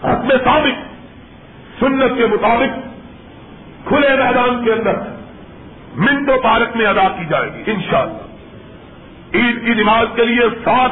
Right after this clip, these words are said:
بجے کا وقت مقرر کیا، ٹھیک ہے؟ کیوں بھائی، سات بجے دیر تو نہیں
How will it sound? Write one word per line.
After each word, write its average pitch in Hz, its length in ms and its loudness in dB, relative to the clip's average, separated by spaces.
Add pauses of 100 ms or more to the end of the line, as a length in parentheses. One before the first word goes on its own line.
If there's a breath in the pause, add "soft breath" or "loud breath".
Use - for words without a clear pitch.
بجے 233 220 2
کا 208 100 0
وقت 214 220 0
مقرر 190 300 -2
کیا، 180 260 0 (720)
ٹھیک 214 240 0
ہے؟ 214 160 2 (1400)
کیوں 190 180 2
بھائی، 226 160 2 (100)
سات 185 200 2
بجے 233 240 2
دیر 214 280 4
تو 220 100 2
نہیں 240 160 2